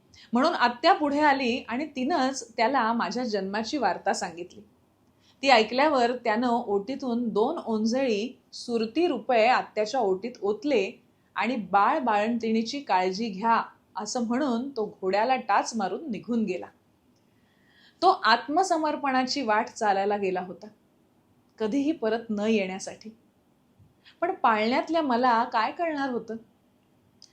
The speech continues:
माझी आणि फकीराची ही अशी पहिली आणि शेवटची भेट. मला हे सारं नंतर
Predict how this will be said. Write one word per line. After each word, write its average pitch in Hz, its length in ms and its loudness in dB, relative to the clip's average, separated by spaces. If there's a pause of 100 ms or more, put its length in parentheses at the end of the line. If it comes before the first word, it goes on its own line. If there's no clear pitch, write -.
(120)
माझी 208 540 0
आणि 208 240 -4
फकीराची 214 920 -2 (280)
ही 262 140 -2
अशी 214 360 -2
पहिली 202 720 -6 (320)
आणि 190 240 -8
शेवटची 202 640 -6
भेट. 185 340 -12 (1400)
मला 208 160 2
हे 220 140 4
सारं 226 360 4
नंतर 214 500 2